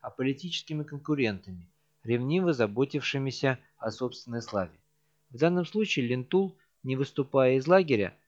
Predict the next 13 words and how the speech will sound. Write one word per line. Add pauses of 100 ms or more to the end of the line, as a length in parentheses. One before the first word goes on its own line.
(120)
давал
Гелию
время
присоединиться
к
нему, (200)
сохраняя
собственный
военный
потенциал (140)
и
стратегическую
позицию.